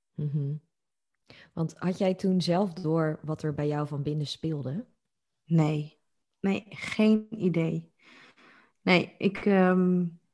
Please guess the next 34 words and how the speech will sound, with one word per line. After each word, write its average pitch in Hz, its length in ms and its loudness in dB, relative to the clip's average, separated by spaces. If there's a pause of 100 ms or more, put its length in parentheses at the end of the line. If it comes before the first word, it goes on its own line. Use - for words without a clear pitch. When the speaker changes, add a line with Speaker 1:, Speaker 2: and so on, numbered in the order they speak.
(140)
Speaker 2:
ik 190 140 2
weet 196 160 8
nog 226 240 4
een 202 120 6
moment 202 520 6
dat 196 160 0
ik 196 120 0
echt, - 400 -4 (420)
nou 202 180 4
ja, 170 220 2 (1000)
ik 185 160 -4
zag 208 240 2
mezelf, 208 500 6
zeg - 280 -4
maar. - 200 -2
Dus 175 120 -6
ik 190 100 -4
stond 202 220 -2
echt - 400 -4 (100)
buiten 196 440 4
mijn 180 380 6
lijf. 170 580 0 (840)
En 190 120 2
toen 202 140 4
dacht 202 180 4
ik 190 100 2
wel 196 120 4
van, 190 160 0
"Waar 170 200 4
ben 180 140 6
je 180 140 2
eigenlijk 165 420 -2
mee 151 240 -2
bezig?" 233 880 0